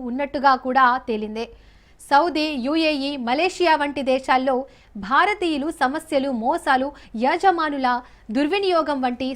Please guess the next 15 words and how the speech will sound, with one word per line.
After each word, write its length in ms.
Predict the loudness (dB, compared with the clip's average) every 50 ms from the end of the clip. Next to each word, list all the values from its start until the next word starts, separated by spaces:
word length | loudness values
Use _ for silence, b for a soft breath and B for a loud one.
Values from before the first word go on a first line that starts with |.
| -4 -4
సవాళ్లు 340 | -2 2 4 4 4 4 2 -2
ఎదుర్కొంటున్నారు. 640 | -2 -4 -6 -8 -10 -10 -10 -10 -6 -6 -6 -6 -8 B B B B B B B
అయినా 280 | -2 -2 0 2 2 2 2 0 -2
కుటుంబ 260 | -6 -4 -4 0 2 2 2 2 0
భవిష్యత్తు 440 | -4 -4 -4 -4 -6 -6 -6 -6 -6
కోసం 360 | -4 -6 -4 -2 -4 -4 -4 -8 b b b b -4
విదేశాలకు 640 | -2 0 0 0 0 2 2 0 0 0 -2 -4 -2 0
వెళ్లడాన్ని 480 | 0 0 0 0 0 -2 -2 -4 -6 -8
కొందరు 420 | -4 -4 -4 -2 0 0 2 4 2
ఆపడం 280 | 2 2 0 -2 -2 -2 -4 -6
లేదు. 160 | -8 -10 -14 B B B B B B B -4
అయితే 240 | -2 -2 0 -2 -2 2 2 2
దేశం 300 | 2 2 0 0 -2 0
వదిలి 300 | 0 -2 -2 -2 -2 -2 -2
వెళ్లేవారు 440 | -2 0 0 0 0 0 0 0 -2